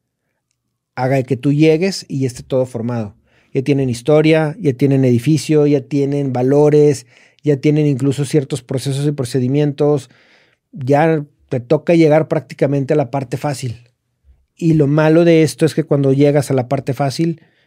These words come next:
pues tu cerebro, tus ganas, tu ímpetu suele quedarse estancado. Entonces, si queremos que las siguientes generaciones se enganchen con nuestra empresa familiar, tenemos que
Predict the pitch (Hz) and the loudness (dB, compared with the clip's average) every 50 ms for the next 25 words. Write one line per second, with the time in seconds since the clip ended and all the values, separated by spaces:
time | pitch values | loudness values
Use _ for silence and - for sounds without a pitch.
0 | _ _ _ - 135 123 117 - - - _ _ _ _ _ _ _ _ _ - | _ _ _ -4 -2 -2 -2 -4 -8 -16 _ _ _ _ _ _ _ _ _ -4
1 | 139 135 120 - 135 127 135 143 151 151 147 147 151 151 151 151 - 147 139 135 | -2 -2 -2 0 0 2 2 4 4 4 4 2 2 0 -2 -4 -4 -2 -2 0
2 | 131 131 131 127 127 127 127 123 123 123 143 143 143 143 143 120 - - 131 131 | 0 0 0 0 0 0 -2 -2 -2 0 0 0 2 0 0 -4 -2 -2 0 0
3 | 135 139 135 156 147 143 - 170 190 180 - _ _ _ _ _ _ _ _ _ | 0 0 0 -2 -4 -2 -4 -4 -4 -6 -8 _ _ _ _ _ _ _ _ _
4 | - - - 156 151 147 143 147 147 - 135 127 131 131 131 127 - - 156 170 | -8 -2 0 2 4 4 2 2 0 0 -2 0 0 0 -2 -2 -2 -4 -6 -6
5 | 165 _ _ _ _ - 117 - - 117 110 104 - 113 107 98 87 - _ _ | -8 _ _ _ _ -16 -16 -12 -10 -10 -10 -6 -6 -6 -6 -8 -10 -14 _ _
6 | _ _ _ _ _ _ _ _ _ _ _ _ - 127 120 147 143 123 147 151 | _ _ _ _ _ _ _ _ _ _ _ _ -16 -6 -4 -2 0 0 0 -2
7 | 123 - - - - - - 147 - - 160 147 156 170 165 151 139 120 - 143 | -2 -4 -10 -14 -12 -10 -10 -10 -4 -2 2 2 4 4 2 0 -2 -4 -4 -6
8 | 135 120 131 143 139 139 147 - - 156 156 151 143 135 - - 156 147 139 123 | -6 -4 -4 -4 -4 -4 -6 -10 -10 -6 -6 -4 -4 -4 -2 -2 -2 0 -2 -4
9 | 117 113 - - _ _ _ _ _ _ _ _ _ - - 147 139 143 143 156 | -6 -8 -10 -16 _ _ _ _ _ _ _ _ _ -10 -6 -4 -4 0 0 2
10 | 156 160 156 139 - - 123 113 107 - - _ _ _ _ _ _ _ _ _ | 2 2 0 0 -2 -4 -6 -6 -6 -10 -14 _ _ _ _ _ _ _ _ _
11 | _ _ _ _ _ - 127 120 123 127 123 - 131 120 127 147 - 151 147 165 | _ _ _ _ _ -6 -4 -2 -2 -4 -4 -4 -6 -4 -4 -4 -4 -2 -2 0
12 | 160 156 151 151 165 165 160 151 - - 135 135 135 139 147 143 - - 156 151 | 0 2 2 2 2 2 2 0 -2 -4 -2 -2 -2 -2 -4 -4 -4 -2 0 0
13 | 147 151 - - _ | 0 0 -4 -8 _